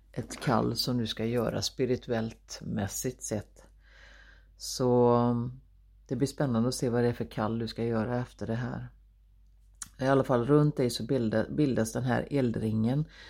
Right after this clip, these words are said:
Och det är din personliga energi som blir ännu starkare. Och detta kan ge dig lite el-, illamående.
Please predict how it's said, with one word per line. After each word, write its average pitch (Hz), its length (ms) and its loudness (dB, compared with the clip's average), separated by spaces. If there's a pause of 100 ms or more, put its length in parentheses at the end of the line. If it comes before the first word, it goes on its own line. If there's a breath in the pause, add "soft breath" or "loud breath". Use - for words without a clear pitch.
(420 loud breath)
Och 123 680 4
det 139 160 0
är 127 100 6
din 123 220 2
personliga 117 580 0
energi 120 380 0
som 113 200 -2
blir 117 140 2
ännu 123 180 2
starkare. 123 680 -2
Och 120 140 -4
detta 139 260 2
kan 139 200 0
ge 143 100 4
dig 127 120 4
lite 123 260 0
el-, 135 440 0
illamående. 120 720 2